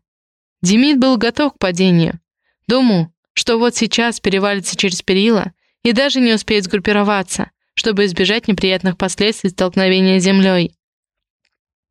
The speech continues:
Но Тахирова вновь подтолкнула его руками в грудь, и Демид послушно отступил на шаг назад, по инерции. Демид через настежь распахнутые балконные двери, находясь в одной из спален второго этажа,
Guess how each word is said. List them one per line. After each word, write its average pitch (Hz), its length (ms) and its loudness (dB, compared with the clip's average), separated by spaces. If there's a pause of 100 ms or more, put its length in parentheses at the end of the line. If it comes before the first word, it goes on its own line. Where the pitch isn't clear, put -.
(760)
Но 233 140 2
Тахирова 214 540 0
вновь 240 280 2
подтолкнула 220 580 2
его 190 300 4
руками 180 360 0
в 170 80 0
грудь, 196 380 0 (360)
и 240 100 0
Демид 226 360 2
послушно 196 480 0
отступил 202 420 -2
на 208 160 2
шаг 180 220 -2
назад, 175 520 0
по 233 120 0
инерции. 226 640 0 (880)
Демид 202 540 2 (100)
через 226 320 -2
настежь 294 420 0
распахнутые 196 600 0
балконные 185 480 2
двери, 196 420 0 (400)
находясь 226 420 0
в 208 60 0
одной 214 280 2
из 196 80 -2
спален 190 340 0
второго 180 360 2
этажа, 190 440 -4